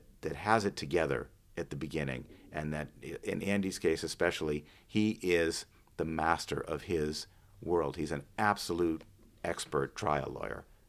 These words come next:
with the respect of everyone in his profession and in his community, and gradually that's all stripped away from him. And, and we follow that arc along with him, and that's, you know, that is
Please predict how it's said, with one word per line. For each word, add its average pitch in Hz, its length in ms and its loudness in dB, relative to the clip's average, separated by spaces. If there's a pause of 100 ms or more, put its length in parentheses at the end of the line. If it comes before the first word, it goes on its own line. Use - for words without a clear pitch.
(140)
with 78 180 -2
the 78 80 0
respect 82 400 0
of 73 140 -6
everyone 85 600 4
in 80 180 -4
his 73 140 -4
profession 85 640 0 (320)
and 87 160 -2
in 82 120 -2
his 78 160 -4
community, 82 640 -2 (320)
and 90 220 -4
gradually 90 560 2
that's 78 260 0 (100)
all 92 260 4
stripped - 400 -2
away 73 240 2
from 69 200 -6
him. - 200 -10 (380)
And, 73 540 -2 (400)
and 82 240 -4
we 104 140 2
follow 87 400 4
that 78 300 -2
arc 71 380 -2
along 69 380 -6
with - 180 -10
him, - 240 -12
and 65 80 -10
that's, 69 340 -6 (380)
you 82 80 -6
know, 80 160 -2
that 92 280 6
is 78 300 -2